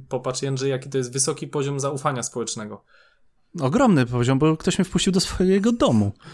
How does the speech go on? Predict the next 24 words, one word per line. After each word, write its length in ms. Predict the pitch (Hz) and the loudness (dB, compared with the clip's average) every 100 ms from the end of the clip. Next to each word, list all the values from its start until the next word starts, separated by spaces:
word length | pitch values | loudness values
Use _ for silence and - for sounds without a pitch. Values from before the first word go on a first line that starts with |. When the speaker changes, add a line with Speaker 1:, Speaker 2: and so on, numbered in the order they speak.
| - | -16
Speaker 1:
Jak 280 | 123 127 135 | -8 -4 -2
byłeś 220 | 165 220 | 2 2
dzieckiem, 460 | 147 127 - 139 202 - | 2 -2 -2 -4 -4 -6
co 160 | - 143 | -6 -4
ci 120 | - | -2
mówili 260 | - 202 | -2 -2
rodzice? 460 | 208 165 117 - 104 - - _ - | 0 0 -2 -10 -14 -16 -20 _ -4
Speaker 2:
Nie 160 | 131 127 | 2 4
wolno 240 | 165 147 | 4 2
wpuszczać 420 | 113 127 - 117 123 | 2 -2 -2 -2 2
nieznajomych. 580 | 110 110 107 101 101 | 0 2 2 2 0
Speaker 1:
A 60 | 127 | -2
co 140 | 151 | -4
mówili 280 | 185 185 180 | -4 -4 -2
rodzice 500 | 170 151 165 175 - | -2 -4 -4 -4 -4
o 320 | 147 143 143 - | -4 -4 -6 -4
jeżdżeniu 560 | 139 123 127 147 151 | -2 -2 -2 -4 -4
z 100 | 131 | -6
nieznajom-, 420 | 139 127 131 131 131 | -4 -4 -4 -6 -6
wsiadaniu 460 | - 139 147 160 | -4 -2 -2 -2
z 140 | 139 131 | -6 -4
nieznajomymi 560 | 131 131 127 135 147 | -4 -4 -4 -4 -4
do 200 | 139 131 | -4 -2
auta? 420 | 107 104 104 - | -2 -2 -6 -12